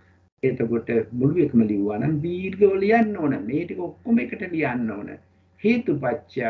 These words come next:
සත්ත කියනකොට මේ හතම ලිව්වා වගේ. ඒ දන්න පුජ්‍යලයා, අභිධර්මයේ ප්‍රකට පුජ්‍යලයාට සතම දැකෙන, දකින්න පුළුවන්. හතම දකින්න පුළුවන්.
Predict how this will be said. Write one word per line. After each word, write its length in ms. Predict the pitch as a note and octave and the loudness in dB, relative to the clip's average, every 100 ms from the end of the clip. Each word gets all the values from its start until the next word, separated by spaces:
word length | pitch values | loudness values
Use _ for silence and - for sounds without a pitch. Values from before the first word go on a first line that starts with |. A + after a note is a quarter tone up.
| A#2 | -2
සත්ත 540 | - E3+ G3 - D3+ B2 | -2 -4 -6 0 2 4
කියනකොට 440 | A#2 A2 B2+ E3 | 2 -2 -6 -8
මේ 240 | E3+ E3 D3+ | -8 -8 -6
හතම 400 | D#3 - D#3+ F3 | -6 -6 -6 -6
ලිව්වා 400 | F#3+ E3+ F3 F3 | -6 -4 -4 -2
වගේ. 360 | G#3 F3+ C3 - _ _ _ _ _ _ - | -2 0 -2 -4 _ _ _ _ _ _ 2
ඒ 100 | A#2+ | 2
දන්න 340 | G#2+ G3+ C4+ | 4 6 6
පුජ්‍යලයා, 760 | A#3 A#2+ G#2+ G2+ F2+ G2 C3 F#3+ A#3+ - _ _ _ | 4 0 0 -2 -4 -6 -6 -8 -8 -12 _ _ _
අභිධර්මයේ 800 | G2+ G2+ G#2+ A#2 G#2+ A2+ A2+ A2+ G#2+ - - | -8 -4 -2 0 2 2 4 2 0 -6 -14
ප්‍රකට 360 | - B2+ G3 - | -8 -6 -6 -8
පුජ්‍යලයාට 640 | - A#2 - C#3+ - - C#3+ D3+ | -4 -4 -2 -2 -2 -4 -6 -8
සතම 580 | - - E3+ - A3+ B3 C#4+ A#3 - | -10 -6 -6 -2 4 6 6 4 0
දැකෙන, 400 | D3 - G3+ - - _ - | 0 0 -2 -4 -8 _ -6
දකින්න 400 | C3 C3 E2+ F3+ | 0 0 -2 -8
පුළුවන්. 360 | A3+ D3 G#2 - - | -6 -4 -6 -8 -8
හතම 300 | - - G#3+ | -4 -2 -2
දකින්න 380 | G3+ D3 D3+ B2 | -2 -4 -2 -4
පුළුවන්. 400 | F#3+ B3 G2+ - | -4 -4 -4 -6